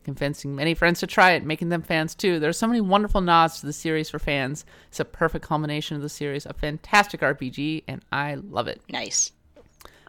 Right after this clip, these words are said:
Speaker 1: Final Fantasy fifteen is a very close, close second, though. It's not perfect, as many reviews have documented, but it's far and away the best Final Fantasy in years. I love the characters, I love the world, and the combat is never boring, even
Speaker 2: Mm-hmm.
Speaker 1: if magic feels a tad wasted. Oh,
Speaker 2: Yeah.
Speaker 1: God, does it.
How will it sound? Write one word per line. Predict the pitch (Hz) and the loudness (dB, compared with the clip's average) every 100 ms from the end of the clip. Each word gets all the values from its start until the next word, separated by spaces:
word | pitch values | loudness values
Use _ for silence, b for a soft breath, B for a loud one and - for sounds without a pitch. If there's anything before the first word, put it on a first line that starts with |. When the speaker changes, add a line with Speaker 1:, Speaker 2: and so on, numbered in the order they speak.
| - | 2
Speaker 1:
Final | 170 208 | 4 6
Fantasy | 208 208 196 | 2 -2 -2
fifteen | 196 190 214 214 | -4 -2 -2 -2
is | 185 | 0
a | |
very | 185 | 0
close, | 185 196 190 - - | 0 -2 -4 -6 -8
close | - 196 | 0 0
second, | - 196 220 175 | 0 -2 -2 0
though. | 165 156 | 2 0
It's | - - | -4 -2
not | 127 - | -2 2
perfect, | 165 165 127 - | 0 0 -8 -8
as | - | -8
many | 143 | -4
reviews | 139 139 135 135 | -4 -4 -4 -6
have | 143 | 4
documented, | 165 170 160 151 151 147 | 4 4 0 -2 -2 -2
but | |
it's | 147 | -4
far | - 180 190 | 0 6 8
and | 190 | 6
away | 170 170 | 4 2
the | 151 | 0
best | - 143 - | 0 0 0
Final | 147 147 | -2 -2
Fantasy | 156 147 - 147 | -4 -6 -4 -6
in | 135 | -4
years. | 131 113 - - b b b - | -4 -6 -10 -18 b b b 0
I | 151 | 4
love | 160 190 | 6 6
the | 196 | 4
characters, | - 185 185 190 170 | 6 6 6 0 0
I | |
love | 139 165 185 | 2 4 4
the | 175 | 4
world, | 175 175 170 | 6 4 4
and | 127 | -4
the | |
combat | - 180 180 165 | 2 6 6 4
is | 135 | 0
never | 151 151 160 | 2 4 4
boring, | 139 117 90 80 170 | 2 0 0 -4 -2
even | 165 | 0
Speaker 2:
Mm-hmm. | 135 | 0
Speaker 1:
if | 117 | -2
magic | 135 139 | -2 -4
feels | - 131 | -4 -4
a | 143 | -4
tad | - 139 123 - | -4 0 0 0
wasted. | 104 107 - - - | -6 -8 -8 -14 -4
Oh, | 135 | 4
Speaker 2:
Yeah. | 117 101 | 4 4
Speaker 1:
God, | 107 | -4
does | - 87 | -6 -8
it. | 82 | -8